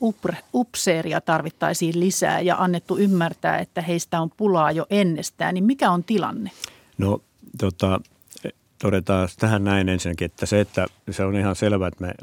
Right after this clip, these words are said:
Speaker 2: asetetaan henkilöstöä sinne Naton sotilasrakenteisiin, ja se luku, mitä tässä nyt sit tavoitellaan siinä nähtävässä olevassa tulevaisuudessa jäsenyyden alkuvuosina, niin se tässä täsmentyy.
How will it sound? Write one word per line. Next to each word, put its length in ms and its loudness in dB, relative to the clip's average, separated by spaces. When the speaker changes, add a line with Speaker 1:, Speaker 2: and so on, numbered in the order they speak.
Speaker 2:
asetetaan 520 -6
henkilöstöä 540 -6
sinne 180 -6
Naton 240 -4
sotilasrakenteisiin, 1080 -4
ja 120 -6
se 120 -2
luku, 480 2
mitä 240 -6
tässä 220 -4
nyt 80 -4
sit 160 -2
tavoitellaan 680 0
siinä 220 -4
nähtävässä 560 -4
olevassa 280 -4
tulevaisuudessa 760 -2
jäsenyyden 460 0
alkuvuosina, 640 -2
niin 180 -10
se 140 -2
tässä 220 -4
täsmentyy. 600 -2